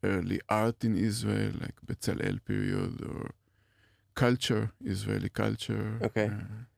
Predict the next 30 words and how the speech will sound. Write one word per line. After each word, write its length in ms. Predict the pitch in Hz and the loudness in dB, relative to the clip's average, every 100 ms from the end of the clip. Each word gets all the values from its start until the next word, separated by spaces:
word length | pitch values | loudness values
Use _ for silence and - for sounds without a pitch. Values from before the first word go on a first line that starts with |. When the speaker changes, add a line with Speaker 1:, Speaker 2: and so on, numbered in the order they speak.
| _ | _
Speaker 1:
politics, 840 | - 120 120 - 113 - - - - | 2 4 2 0 -2 -2 -14 -16 -4
autographs, 760 | - 113 113 110 110 104 - - | 0 0 0 0 0 -2 -8 -4
everything 340 | 151 151 160 147 | -2 0 0 0
from 240 | 120 107 | 0 0
paper 540 | - 131 143 - 147 - _ _ _ _ _ _ | 2 2 2 0 -2 -4 _ _ _ _ _ _
related 600 | - 104 101 113 - - - | -4 0 2 0 -2 -8 -4
to, 340 | 98 87 104 - | -2 -2 -4 -4
to 80 | |
Israel 440 | - 95 98 101 87 | -2 -2 0 -2 -2
or 60 | 80 | -6
to 120 | - - | -8 -10
Judaism. 540 | - - - - - - | -10 -10 -10 -10 -12 0
Speaker 2:
Where 220 | 123 127 | 2 4
do 60 | 127 | 4
you 60 | |
find 220 | 117 117 | 4 2
these 100 | 117 | 2
books? 380 | 117 - - - _ _ _ _ _ - _ _ _ - _ 113 | 0 -2 -4 -14 _ _ _ _ _ -20 _ _ _ -20 _ -2
Or 60 | |
these 120 | 98 - | 0 0
documents? 400 | 101 - - - - | 0 -2 -10 -8 0
Speaker 1:
Uh, 560 | 123 113 117 113 110 107 _ _ _ | 2 4 4 2 2 -2 _ _ _
it's 180 | 107 - | -2 0
a, 60 | - - _ _ _ _ _ | -2 -8 _ _ _ _ _
we 120 | 117 127 | 4 4
have 120 | 127 | 4
an 120 | 127 | 4
auction 300 | 160 - 104 | 4 4 2
house, 280 | 104 - 101 | 2 0 -2
so 420 | 101 101 - | -2 0 -2